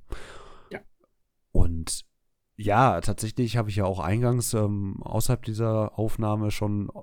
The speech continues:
Speaker 2: das angesprochen, dieses Thema, weil mich gewissermaßen dieses Spiel sehr reizt. Wir hatten ja in einer allerersten Folge auch gesagt oder erzählt, wie wir überhaupt zu diesem ganzen Hobby gekommen sind.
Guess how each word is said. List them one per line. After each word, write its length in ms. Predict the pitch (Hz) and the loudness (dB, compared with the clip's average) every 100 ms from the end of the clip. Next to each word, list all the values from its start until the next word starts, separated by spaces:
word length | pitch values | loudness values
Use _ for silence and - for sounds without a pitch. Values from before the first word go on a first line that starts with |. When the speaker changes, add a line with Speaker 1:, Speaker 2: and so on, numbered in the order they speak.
| - | -12
Speaker 2:
das 160 | - | -8
angesprochen, 520 | - 98 120 - 113 113 | -2 0 -2 0 0 0
dieses 300 | 110 104 - | -2 -6 -2
Thema, 400 | 110 110 104 95 | 0 2 2 4
weil 260 | 95 98 | 4 4
mich 440 | 95 92 95 - - _ _ _ _ _ _ _ _ _ | 2 -2 -4 -6 -14 _ _ _ _ _ _ _ _ _
gewissermaßen 680 | - 101 147 151 110 135 127 | 0 2 4 4 2 0 -2
dieses 200 | 120 110 | -4 -4
Spiel 280 | - 120 113 | -4 -2 -2
sehr 320 | 98 104 90 | 0 0 2
reizt. 520 | 110 131 - - - - - - - - | 2 2 0 -6 -6 -10 -14 -18 -14 -6
Wir 100 | 92 | -4
hatten 160 | 113 170 | 0 4
ja 300 | 156 147 - - | 4 4 0 -8
in 140 | 117 | -4
einer 320 | 117 110 107 | 0 0 -2
allerersten 540 | 117 147 127 131 - 113 | 0 2 2 0 -2 -4
Folge 580 | - 101 135 143 143 - | 0 2 4 2 2 0
auch 200 | 110 - | -4 -4
gesagt 520 | 92 90 92 120 - | -6 -4 -2 -2 -2
oder 160 | 101 - | -4 -4
erzählt, 600 | 90 - 101 113 - - - _ | -4 -2 2 2 0 -10 -20 _
wie 280 | 98 95 127 | -8 -2 2
wir 60 | 117 | 4
überhaupt 260 | 104 120 | 4 2
zu 100 | - | 0
diesem 240 | 107 104 98 | -2 -2 -2
ganzen 300 | 101 104 92 | -4 -2 -2
Hobby 180 | 98 95 | 0 0
gekommen 400 | 85 - 107 131 | 0 2 2 4
sind. 320 | 139 165 | 2 0